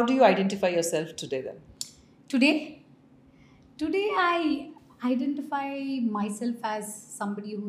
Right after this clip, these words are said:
Speaker 2: has followed her passion. Late in life, but exactly, like, I look back and I said, "Yeah, my grandfather took a lot of time."
Speaker 1: Yeah. See,
Speaker 2: So
Speaker 1: there's
Speaker 2: it's
Speaker 1: no
Speaker 2: never too
Speaker 1: timeline
Speaker 2: late.
Speaker 1: kada.
Speaker 2: It's
Speaker 1: It's like, you know,
Speaker 2: never too
Speaker 1: everybody's
Speaker 2: late to
Speaker 1: timeline is
Speaker 2: start.
Speaker 1: so personal and it's all individual.
Speaker 2: Absolutely.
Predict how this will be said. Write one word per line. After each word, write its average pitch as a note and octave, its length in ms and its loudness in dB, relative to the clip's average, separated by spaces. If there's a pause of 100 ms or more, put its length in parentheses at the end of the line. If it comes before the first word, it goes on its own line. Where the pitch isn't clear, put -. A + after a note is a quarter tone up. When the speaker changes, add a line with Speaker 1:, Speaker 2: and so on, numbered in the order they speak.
Speaker 2:
has G3+ 100 -6 (140)
followed F#3 420 -6
her F#3 80 -8 (120)
passion. - 340 -14 (1160)
Late C4 300 0
in A#3+ 120 6
life, G3+ 380 -2 (300)
but F#3+ 280 -8 (100)
exactly, G#3+ 580 -4
like, F#3 220 -8
I F#3+ 100 -6 (100)
look G3+ 140 -4
back G#3 280 -6
and G3 80 -6
I F#3+ 80 -4
said, G3 220 -12 (220)
"Yeah, D4+ 120 -6
my B3 220 -2
grandfather A3+ 560 -6 (160)
took B3+ 100 -6 (360)
a C#4 80 -4
lot D#4 180 -6
of D#4+ 60 -4 (100)
time." G3 200 0 (280)
Speaker 1:
Yeah. G#3 100 -12 (380)
See, E4 80 2
Speaker 2:
So D#4 80 4
Speaker 1:
there's E4 160 6
Speaker 2:
it's F#4 60 0
Speaker 1:
no C4 60 10 (120)
Speaker 2:
never G3 240 8
too - 80 8
Speaker 1:
timeline A#3+ 160 12
Speaker 2:
late. A3 140 10
Speaker 1:
kada. - 140 2 (180)
Speaker 2:
It's - 120 -6
Speaker 1:
It's - 80 -2
like, A#3+ 160 10
you A3 80 4
know, - 120 4
Speaker 2:
never - 100 4
too F#3+ 80 4
Speaker 1:
everybody's B3 340 8
Speaker 2:
late B3 80 8
to A#3 40 8
Speaker 1:
timeline G3 380 4
is G3 80 2
Speaker 2:
start. F#3 180 2
Speaker 1:
so - 100 -12
personal E3+ 420 4
and E3+ 120 -4
it's E3 180 -6
all E3 100 2 (300)
individual. E3 260 2
Speaker 2:
Absolutely. C4 340 6